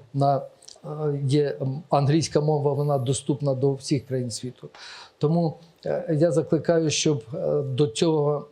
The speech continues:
е, ресурсу ми долучалися. Що стосується, м, е, самого Путіна.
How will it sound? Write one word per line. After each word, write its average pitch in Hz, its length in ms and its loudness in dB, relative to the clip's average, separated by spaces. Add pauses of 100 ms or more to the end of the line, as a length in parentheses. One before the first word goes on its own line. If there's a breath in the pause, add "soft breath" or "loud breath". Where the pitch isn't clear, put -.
е, 143 240 0
ресурсу 151 580 2
ми 147 160 2
долучалися. 127 840 0 (380 loud breath)
Що - 260 2
стосується, 165 840 2 (640)
м, 143 280 0 (100)
е, 139 300 2
самого 156 580 2 (140)
Путіна. 120 500 0